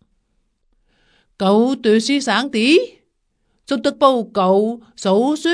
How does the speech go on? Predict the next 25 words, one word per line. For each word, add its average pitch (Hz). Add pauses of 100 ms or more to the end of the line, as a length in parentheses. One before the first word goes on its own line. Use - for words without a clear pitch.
còn 196
cậu, 185 (140)
sung 339
tư 277
tổng 185
sẵn 180
sệm 202
sẵn 180
ấy 214
kính 214
bái 214
đi 226
sáng 220
tí. 240 (760)
Anh 214
huy, 269 (180)
cậu 202
ngần 214
ngần, 180 (200)
cậu 202
hân 233
sáng 226
tí 220
mư 240
tệ, 175